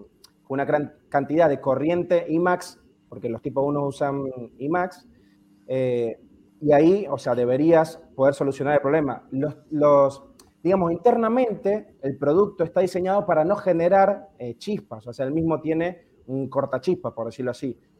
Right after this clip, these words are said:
Así que, en, inmediatamente cuando venga la descarga, toda esa energía que tiene la va a drenar. En realidad, los D P, los D P S están diseñados para eso, para no,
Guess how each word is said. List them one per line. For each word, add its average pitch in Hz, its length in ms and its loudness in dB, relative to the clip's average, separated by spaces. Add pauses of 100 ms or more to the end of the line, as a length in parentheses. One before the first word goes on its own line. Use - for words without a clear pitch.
(400)
Así 123 260 -4
que, 123 380 -4
en, 135 340 -2
inmediatamente 175 680 2
cuando 123 480 -4
venga 175 280 4
la 175 100 8
descarga, 202 540 2
toda 240 260 8
esa 226 140 -4
energía 220 460 -2
que 214 120 -2
tiene 226 400 -4
la 156 200 2
va 175 100 8
a 180 40 8
drenar. 170 520 2 (760)
En - 60 -12
realidad, 139 260 8
los 185 120 6
D 156 100 0
P, 156 220 0
los 139 140 0
D 135 100 2
P 151 80 4
S 165 100 -2
están 190 220 0
diseñados 180 600 -2
para 156 140 2
eso, 180 160 -2
para 127 160 0
no, 143 140 -6